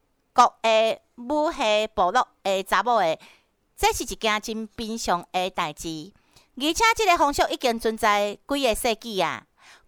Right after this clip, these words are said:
寡妇因若想要活落去，一定爱安尼做。这个母系的土著的部落，物资介欠缺，交通方便。一个寡妇想要过嫁，就爱遵守真济严格的风俗。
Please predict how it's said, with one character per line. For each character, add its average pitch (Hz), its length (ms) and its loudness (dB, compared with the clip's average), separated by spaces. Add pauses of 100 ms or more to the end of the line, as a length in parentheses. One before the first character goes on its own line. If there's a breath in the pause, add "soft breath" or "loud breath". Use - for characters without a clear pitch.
寡 381 380 8
妇 302 420 2 (140)
因 269 160 -2
若 233 120 2
想 202 160 -6
要 262 120 2
活 240 240 6
落 156 120 -2
去， - 300 -10 (100)
一 - 80 -6
定 202 240 0
爱 202 240 2 (140)
安 214 180 0
尼 214 120 -2
做。 196 180 -2 (580 soft breath)
这 392 140 0
个 330 200 6
母 330 200 0
系 339 80 -2 (220)
的 214 180 0
土 180 240 -6
著 190 200 -4
的 196 320 0
部 170 200 0
落， 226 180 2 (1080 soft breath)
物 240 80 6
资 320 340 0 (100)
介 285 140 2
欠 240 240 0
缺， - 220 0 (440)
交 247 380 8
通 285 260 2
方 208 240 0
便。 160 280 -6 (640 soft breath)
一 285 120 -2
个 330 140 6
寡 403 260 8
妇 294 220 2
想 - 140 -4
要 247 100 2
过 285 140 0
嫁， 160 360 -2 (160)
就 190 80 0
爱 262 220 2
遵 226 200 -4
守 247 160 0
真 196 220 -4
济 165 260 -4
严 180 240 0
格 196 200 -4
的 190 200 -2
风 180 220 -4
俗。 240 140 -2